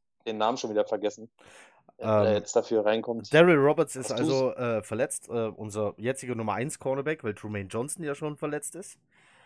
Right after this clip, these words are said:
Speaker 2: Ähm, damit bleiben übrig Brian Poole, ähm, der
Speaker 1: Ja.
Speaker 2: bisher eine gute Saison spielt. Also, ähm, Arthur Morlett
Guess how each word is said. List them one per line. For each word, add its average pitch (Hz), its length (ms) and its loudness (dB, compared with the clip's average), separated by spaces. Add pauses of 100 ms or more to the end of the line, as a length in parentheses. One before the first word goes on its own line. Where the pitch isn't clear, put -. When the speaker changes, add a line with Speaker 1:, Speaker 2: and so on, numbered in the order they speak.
(240)
Speaker 2:
Ähm, 107 560 0
damit 127 240 0
bleiben 123 240 0
übrig 139 300 -6
Brian 127 320 2
Poole, 165 400 -4 (480)
ähm, 110 480 -4 (720)
der - 80 -2
Speaker 1:
Ja. 110 60 -2
Speaker 2:
bisher 135 160 2
eine 131 160 0
gute 135 200 -12
Saison 120 360 -4
spielt. 90 320 -12
Also, 95 400 -6
ähm, 87 320 -8 (1300)
Arthur 165 440 2
Morlett 151 680 -2